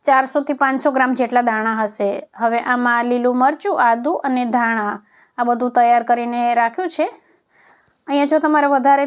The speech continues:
તીખી ખાવી હોય તો લીલા મરચાં થોડા વધારે લેવાના. અહીંયા મરચાં અને આદું એને હું રફલી ચોપ કરી અને પહેલાં આને હું પીસી લઈશ. અને પછી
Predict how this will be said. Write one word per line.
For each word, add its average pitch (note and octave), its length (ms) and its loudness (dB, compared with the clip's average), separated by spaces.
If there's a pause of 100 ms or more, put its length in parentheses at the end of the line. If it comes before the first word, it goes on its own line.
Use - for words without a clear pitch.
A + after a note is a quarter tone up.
તીખી C#4+ 360 -4
ખાવી F4 420 0
હોય B3+ 180 4 (120)
તો C#4 60 0 (520)
લીલા B3+ 220 2
મરચાં A#3+ 320 0
થોડા C#4 280 2
વધારે A#3 400 2
લેવાના. G#3 440 -2 (1040)
અહીંયા B3 340 0
મરચાં B3+ 640 0
અને C4+ 160 0 (180)
આદું A3+ 300 0 (100)
એને A#3+ 200 0
હું A#3+ 200 0
રફલી A#3 400 0
ચોપ A#3 300 0
કરી F4 300 2
અને B3+ 240 0
પહેલાં B3+ 360 0 (880)
આને A#3+ 300 0
હું A4 260 0
પીસી A#3+ 380 -4
લઈશ. G3+ 260 -2 (1400)
અને A3 180 0 (400)
પછી B3+ 420 2